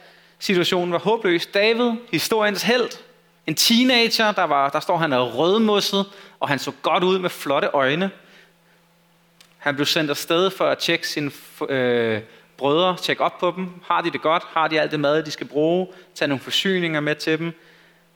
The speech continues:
Han er frem og tilbage, frem og tilbage, uden faktisk at indse, hvad der sker ude på slagmarken.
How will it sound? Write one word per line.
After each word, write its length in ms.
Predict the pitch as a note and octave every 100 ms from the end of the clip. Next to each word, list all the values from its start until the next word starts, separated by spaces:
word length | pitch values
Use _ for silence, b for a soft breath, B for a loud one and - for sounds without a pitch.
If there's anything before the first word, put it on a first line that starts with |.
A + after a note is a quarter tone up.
| _ _
Han 340 | - D3 C#3+ C#3
er 180 | B2 G#2
frem 420 | - F#3 G3 D3
og 120 | C#3+
tilbage, 460 | - C3 D#3+ F3 F3
frem 320 | - E3+ -
og 80 | -
tilbage, 580 | - D#3 D3+ D#3+ E3
uden 300 | D3+ D#3+ E3
faktisk 400 | - C#3 - C#3+
at 60 | -
indse, 360 | D3 D#3 - C#3+
hvad 100 | B2
der 60 |
sker 360 | A#2 - E3 E3 -
ude 220 | C3+ D3
på 240 | D3+ - - _ -
slagmarken. 720 | - D3 F3 F3+ E3 - D#3